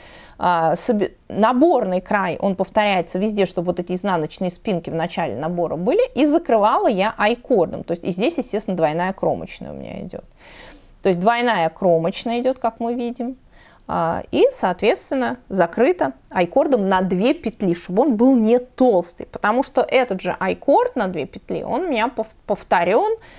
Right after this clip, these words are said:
на моем воротничке. То есть, чтоб все было едино. И этот же айкорд, он, соответственно,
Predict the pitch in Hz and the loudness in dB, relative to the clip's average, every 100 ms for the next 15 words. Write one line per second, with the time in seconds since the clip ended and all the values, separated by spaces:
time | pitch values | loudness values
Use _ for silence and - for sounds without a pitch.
0 | - - - 180 208 269 285 226 165 196 | -20 -14 -2 2 4 4 2 0 -2 0
1 | 233 196 190 196 190 - - 107 180 - | 0 0 -2 -4 -4 -8 -10 -12 -14 -20
2 | _ _ _ _ _ _ _ _ _ _ | _ _ _ _ _ _ _ _ _ _
3 | 175 - 233 - 381 302 262 254 190 139 | -4 0 0 2 2 4 4 2 0 -4
4 | 123 254 415 - 285 277 196 185 156 180 | -2 2 2 4 2 2 0 0 -2 0
5 | 175 - 320 480 466 240 339 - 170 - | 0 2 2 4 2 0 0 -2 -4 0
6 | 202 302 - | -2 -2 -6